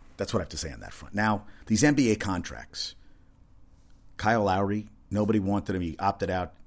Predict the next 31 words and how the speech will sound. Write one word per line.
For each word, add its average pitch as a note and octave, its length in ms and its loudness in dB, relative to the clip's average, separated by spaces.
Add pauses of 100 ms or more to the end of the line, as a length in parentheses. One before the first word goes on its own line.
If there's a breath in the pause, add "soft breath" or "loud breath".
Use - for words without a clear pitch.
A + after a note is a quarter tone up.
(320)
What G#2+ 120 -6
was F2 100 -6
he D#2+ 60 -8
gonna D#2 180 -6
pay, D#2+ 180 -8
get D#2+ 220 -12
paid, F2 120 -8
about D#2+ 160 -10
fifteen G2+ 320 -4
this F#2+ 180 -4
year? G#2+ 120 -2
Three C3+ 240 0
years, A#2 180 4
a F#2+ 40 -4
hundred G2 240 -2
million F2 260 -4
dollars. D#2 420 -10 (4000 soft breath)
Ibaka G2+ 540 -4 (520)
re-signed F#2 460 -2
with E2+ 120 -8
them, F2+ 180 -6
three A2+ 240 -2
years, G2+ 200 2
sixty-five F2 640 -4
million. E2+ 380 -4 (720 loud breath)
I E2+ 60 -8
think C3+ 340 -6
I F2+ 100 0
saw F#2 540 -2
that D2+ 380 -8 (760)
Millsap A2+ 680 0